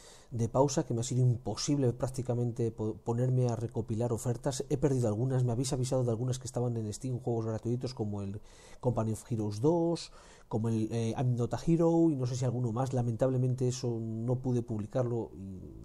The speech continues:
lástima que no podáis beneficiaros de ello, aquellos que no lo hayáis conseguido. Pero bueno,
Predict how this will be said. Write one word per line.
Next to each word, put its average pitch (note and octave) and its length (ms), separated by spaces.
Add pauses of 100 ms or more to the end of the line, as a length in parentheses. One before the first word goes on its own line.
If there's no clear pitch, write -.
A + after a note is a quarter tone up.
(120)
lástima A#2 600
que G#2+ 100
no G#2+ 340
podáis A2 320
beneficiaros G#2+ 600
de C3 80
ello, D3 280 (240)
aquellos G#2+ 440
que G#2+ 100
no G2+ 340
lo G2+ 100
hayáis G#2 220
conseguido. D3 540 (460)
Pero C3 120
bueno, B2+ 220